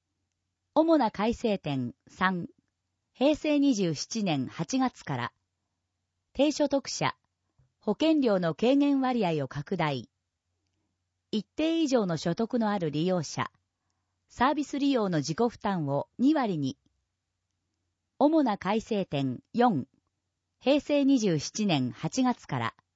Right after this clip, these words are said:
施設利用者の食費、居住費への補助を受ける要件に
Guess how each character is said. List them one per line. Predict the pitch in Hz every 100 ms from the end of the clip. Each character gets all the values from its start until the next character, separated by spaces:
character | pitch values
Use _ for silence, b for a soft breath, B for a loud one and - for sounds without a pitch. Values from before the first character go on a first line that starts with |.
| _ _ _ _ _ _ _ -
施 | -
設 | 294 - 302
利 | 285
用 | 302 294
者 | 214
の | 180 151 - -
食 | - 190 -
費、 | - 240 - _
居 | - 214
住 | 269
費 | 311 - 208
へ | 175
の | 156 143
補 | 220
助 | 269
を | 254 175
受 | 156 233
け |
る | 190 156
要 | 175 196
件 | 196 160 131
に | 131